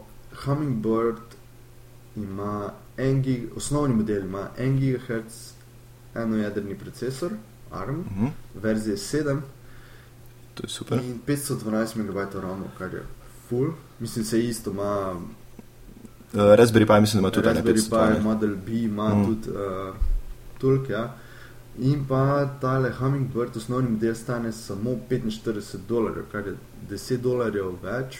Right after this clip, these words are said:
Speaker 1: pa dobiš,
Speaker 2: To je še vseeno poceni, se mi
Speaker 1: dobiš
Speaker 2: zdi, no.
Speaker 1: računalnik, pri katerem lahko
Speaker 2: Mm.
Speaker 1: zamenjaš procesor in ram, nadgradiš,
Speaker 2: Mm.
Speaker 1: ta, da, lej,
Speaker 2: Tako, tako.
Speaker 1: super je.
Speaker 2: Mm.
Speaker 1: Tek-
Speaker 2: Pa kar je glavna prednost, kar se mene tiče, no, je tudi to, da so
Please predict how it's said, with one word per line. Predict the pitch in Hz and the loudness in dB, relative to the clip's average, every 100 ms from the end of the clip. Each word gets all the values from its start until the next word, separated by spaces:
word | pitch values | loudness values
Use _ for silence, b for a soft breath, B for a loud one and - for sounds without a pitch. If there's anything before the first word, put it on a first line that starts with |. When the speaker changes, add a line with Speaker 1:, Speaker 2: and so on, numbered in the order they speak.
| - | -16
Speaker 1:
pa | - 98 107 113 117 113 - 95 | -8 -4 -2 -2 -4 -8 -16 -16
dobiš, | 92 - 107 110 113 110 | -14 -6 2 2 2 6
Speaker 2:
To | 123 | 8
je | |
še | 117 | 8
vseeno | 107 113 101 | 8 10 10
poceni, | 101 - 95 87 | 6 2 4 4
se | 131 | 2
mi | |
Speaker 1:
dobiš | 82 | 2
Speaker 2:
zdi, | 78 | 0
no. | - | -2
Speaker 1:
računalnik, | 113 113 113 107 - | 0 0 2 0 -2
pri | - 101 | -10 -8
katerem | 104 110 107 101 | -6 -2 -2 -2
lahko | 98 92 95 | -2 -2 -2
Speaker 2:
Mm. | 104 | -4
Speaker 1:
zamenjaš | 95 98 120 123 113 | -4 -2 0 -2 -4
procesor | 107 - 104 98 - 92 - | -8 -6 -4 -4 -6 -8 -6
in | 123 117 | -4 -2
ram, | 110 107 104 101 | 0 0 -2 -6
nadgradiš, | 101 104 101 95 90 92 90 | -6 -4 -4 -4 -4 -8 -10
Speaker 2:
Mm. | - - - - | -12 -16 -14 -10
Speaker 1:
ta, | 90 | -10
da, | 87 - - - - 95 | -10 -10 -12 -16 -18 -12
lej, | 92 92 | -10 -10
Speaker 2:
Tako, | - - - | -10 -10 -10
tako. | 117 120 | -12 -10
Speaker 1:
super | - 139 101 | -8 -6 -6
je. | 135 - B B B B - | -6 -12 B B B B -2
Speaker 2:
Mm. | 104 | 2
Speaker 1:
Tek- | 120 - | 4 2
Speaker 2:
Pa | - | 4
kar | 139 | 8
je | 135 | 10
glavna | 127 135 131 | 10 10 10
prednost, | 135 131 113 | 10 6 4
kar | 120 | 4
se | 113 | 4
mene | 104 113 | 6 6
tiče, | 107 113 95 | 6 4 4
no, | 95 | 6
je | 107 | 6
tudi | 107 113 - | 6 2 2
to, | 113 117 | 6 8
da | 110 104 98 | 8 4 4
so | - 104 95 92 90 87 82 | 2 4 6 6 6 4 2